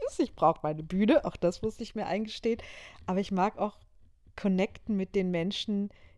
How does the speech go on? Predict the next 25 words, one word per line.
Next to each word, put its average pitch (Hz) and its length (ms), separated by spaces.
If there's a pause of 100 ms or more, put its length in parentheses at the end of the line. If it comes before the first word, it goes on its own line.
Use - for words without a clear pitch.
(120)
die 185 240 (100)
Ja 180 360
dazu 196 320
sagen, 175 600
bei 170 120
mir 165 240
in 170 100
der 156 120
Community 196 500
zu - 160
sein, 151 260
weil 143 120
das - 320 (140)
finde 160 300
ich - 140
super 214 500
und 165 220
das - 200
halte 160 200
ich - 80
nicht 190 180
für - 80
selbstverständlich. 180 840 (460)
Also 170 240
bitte 180 480